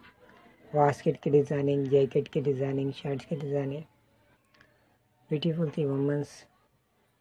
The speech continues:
ब्यूटीफुल सी गर्ल्स के ब्यूटीफुल सी आइडियाज़,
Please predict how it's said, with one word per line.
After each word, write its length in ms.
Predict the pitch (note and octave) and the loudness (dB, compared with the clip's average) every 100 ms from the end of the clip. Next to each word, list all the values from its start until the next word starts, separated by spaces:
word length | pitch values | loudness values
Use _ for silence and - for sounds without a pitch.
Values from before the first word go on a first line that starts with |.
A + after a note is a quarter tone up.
| _ | _
ब्यूटीफुल 340 | D3 D#3+ D3+ C#3+ | -6 -4 -4 -6
सी 160 | D3+ | -6
गर्ल्स 400 | A#2+ C3+ C#3 C3 | -4 -2 -2 -6
के 200 | - D3 C3 | -8 -4 0
ब्यूटीफुल 460 | C3 B2+ C3+ D3 | 0 0 -4 -6
सी 140 | C3 C#3 | -2 0
आइडियाज़, 460 | C3 B2+ C3+ D#3+ | 2 2 0 -2